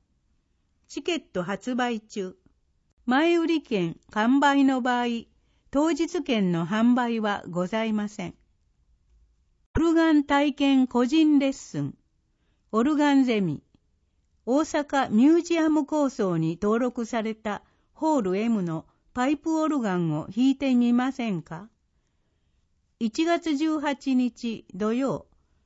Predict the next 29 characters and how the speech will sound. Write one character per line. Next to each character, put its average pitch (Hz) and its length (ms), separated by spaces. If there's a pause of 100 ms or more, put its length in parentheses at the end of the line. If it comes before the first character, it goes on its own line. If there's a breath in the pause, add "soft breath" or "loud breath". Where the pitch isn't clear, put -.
(520)
午 285 180
前 311 280
の 180 140
部、 160 260 (480)
十 311 260
時 196 160
か 180 160
ら 165 160
十 311 300
一 285 240
時 208 120
三 254 320
十 254 140
分。 - 400 (840)
午 320 180
後 311 120
の 175 180
部、 160 260 (500)
十 320 260
三 311 320
時 202 140
か 180 160
ら 175 160
十 302 300
六 294 260
時 202 160
三 247 320
十 247 140
分。 - 360